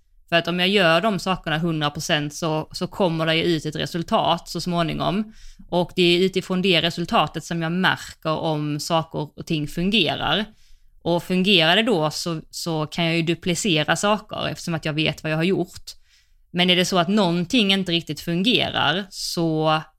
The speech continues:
måste jag ju gå in närmare och titta på vad det skulle kunna vara. Och det kan ju vara små detaljer.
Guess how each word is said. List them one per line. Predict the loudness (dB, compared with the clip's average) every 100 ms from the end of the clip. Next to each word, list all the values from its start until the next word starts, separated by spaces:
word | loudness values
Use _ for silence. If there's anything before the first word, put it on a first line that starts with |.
| -4
måste | -2 -2 -2
jag | 0
ju | 2
gå | 2
in | 2 2
närmare | 2 2 0 -4
och | -4
titta | -4 -4
på | -6 -2
vad | 0 2 2
det | 0
skulle | -2 0
kunna | 0 0
vara. | 0 -2
Och | -2 0
det | -2
kan | 0
ju | 0
vara | 0
små | -2 -8 -6 -2 0 0
detaljer. | -2 -4 -6 -4 -6